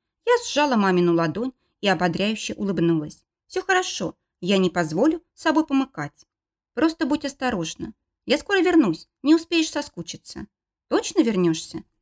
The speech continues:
«Да», твердо ответила ей. «Точно. Устала кататься туда-сюда.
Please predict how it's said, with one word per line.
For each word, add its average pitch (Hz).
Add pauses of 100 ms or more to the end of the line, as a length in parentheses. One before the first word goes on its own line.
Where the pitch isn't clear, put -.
(100)
«Да», 262 (260)
твердо 226
ответила 180
ей. 165 (200)
«Точно. - (220)
Устала 339
кататься 320
туда-сюда. 233